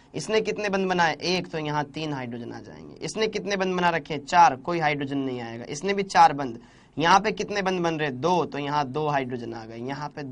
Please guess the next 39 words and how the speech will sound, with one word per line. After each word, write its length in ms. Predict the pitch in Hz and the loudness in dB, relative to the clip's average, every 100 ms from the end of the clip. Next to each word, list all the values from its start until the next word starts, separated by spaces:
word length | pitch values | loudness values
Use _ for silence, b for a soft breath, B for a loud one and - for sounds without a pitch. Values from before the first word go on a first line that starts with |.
| 127 | -10
तीन 200 | 147 147 | -8 -6
हाइड्रोजन 400 | 131 117 110 110 | -6 -10 -16 -18
आ 100 | 95 | -20
गए। 180 | - - - _ _ b b b b b _ | -20 -20 -20 _ _ b b b b b _
समझ 240 | - 180 | 0 2
आ 120 | 185 185 | 4 4
रहा 140 | 190 | 2
है? 180 | 85 - - _ _ b b b | -2 -12 -20 _ _ b b b
ओके, 260 | - 175 139 - b b | 2 2 -2 -12 b b
इस 160 | 180 202 | -2 2
कार्बन 380 | - 202 208 214 | 8 8 8 4
ने 120 | 214 | 0
कितने 300 | 196 180 214 | -4 -4 -2
बंध 200 | 196 196 | 0 2
बना 160 | 185 175 | 4 4
रखे 200 | 165 170 | 2 -2
हैं? 80 | |
एक, 280 | - 190 196 | 0 2 2
दो, 380 | 160 139 165 143 | -4 -2 0 0
बचे 320 | 120 151 160 | -2 -4 -4
दो 220 | 139 143 | -6 -4
हाइड्रोजन 460 | 151 139 123 120 117 | -2 -2 -2 -6 -8
लग 160 | 101 110 | -10 -12
जाएंगे। 280 | 110 110 - | -14 -14 -8
इसने 280 | 160 202 | -6 -2
कितने 300 | 202 208 190 | -2 -2 -2
बंध 200 | 196 190 | 0 0
बना 180 | 185 175 | 4 4
रखे 160 | 165 147 | 2 -2
हैं? 80 | - | -6
एक, 340 | 170 202 196 | 0 0 -2
दो, 240 | 151 170 | -2 -2
तीन, 340 | 160 156 151 139 | -2 -6 -6 -4
यहाँ 240 | 135 139 - | -6 -6 -6
एक 220 | 156 156 | -6 -4
हाइड्रोजन 400 | 143 117 113 110 | -6 -6 -10 -14
आ 60 | - | -14
जाएगा। 420 | 110 57 - - - _ _ _ _ _ _ - | -16 -18 -20 -20 -20 _ _ _ _ _ _ -10
ओके 260 | 131 - | -8 -6